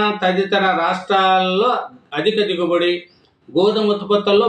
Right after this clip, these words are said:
భారత్కు రెండో స్థానం. పడిపోతున్న నూనె గింజల ఉత్పత్తి. చూడండి, ఇంకా చూస్తే నిన్న రేవంత్ రెడ్డి గారిది రాశారంటే, నాగర్ కర్నూలు జిల్లా మాచారంలో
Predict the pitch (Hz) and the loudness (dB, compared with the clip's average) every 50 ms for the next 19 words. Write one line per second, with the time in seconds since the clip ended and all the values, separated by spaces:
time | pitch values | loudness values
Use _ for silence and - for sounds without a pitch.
0 | 180 165 170 180 190 202 202 202 190 180 175 175 180 190 196 190 190 - 185 185 | 0 0 0 0 0 -2 -2 -2 0 0 0 2 2 2 0 0 0 0 0 0
1 | 190 226 254 254 - - _ _ _ _ _ _ _ _ _ _ 160 175 202 202 | 0 0 -2 -4 -6 -10 _ _ _ _ _ _ _ _ _ _ 0 2 2 2
2 | 208 214 214 208 208 202 208 226 247 220 185 180 196 208 202 196 - 196 190 196 | 4 2 2 2 2 2 2 2 2 2 2 2 2 4 2 2 0 0 0 0
3 | 214 233 214 175 175 170 - - 170 165 - - 185 180 175 - - _ _ _ | 2 2 2 0 -2 -4 -4 -4 -4 -4 -2 -2 -2 -4 -4 -4 -8 _ _ _
4 | _ _ _ _ _ _ _ _ _ _ _ _ _ _ 123 117 113 107 101 101 | _ _ _ _ _ _ _ _ _ _ _ _ _ _ -12 -10 -10 -10 -12 -14
5 | - _ _ _ _ _ _ _ _ _ _ _ _ _ _ _ _ _ _ _ | -16 _ _ _ _ _ _ _ _ _ _ _ _ _ _ _ _ _ _ _
6 | _ _ _ _ _ _ _ _ _ _ _ _ _ _ _ _ _ _ _ _ | _ _ _ _ _ _ _ _ _ _ _ _ _ _ _ _ _ _ _ _
7 | _ _ _ _ _ _ _ _ _ _ _ _ _ _ _ _ _ 147 147 135 | _ _ _ _ _ _ _ _ _ _ _ _ _ _ _ _ _ -6 -6 -4
8 | 135 165 175 175 - 175 156 139 127 127 131 135 - - _ _ _ _ _ - | -4 -4 -4 -4 -2 0 0 0 0 0 -2 -4 -8 -16 _ _ _ _ _ -8
9 | 135 139 139 135 127 135 147 156 170 160 165 156 156 143 147 143 143 135 131 135 | -6 -4 -4 -2 0 0 2 2 0 0 0 0 2 2 2 2 0 0 -2 -2
10 | 127 131 127 - - 127 123 123 131 156 196 180 151 147 147 165 170 165 170 165 | -2 -2 -4 -4 -4 -6 -6 -6 -4 -4 -2 -2 -2 0 0 -2 -2 -2 -2 -2
11 | 160 160 160 156 147 147 151 147 151 147 143 139 131 139 147 147 151 143 139 143 | -2 -2 -2 -2 -2 -2 0 0 0 0 0 -2 -4 -4 -4 -4 -4 -4 -2 -2
12 | 143 160 202 | 0 0 -2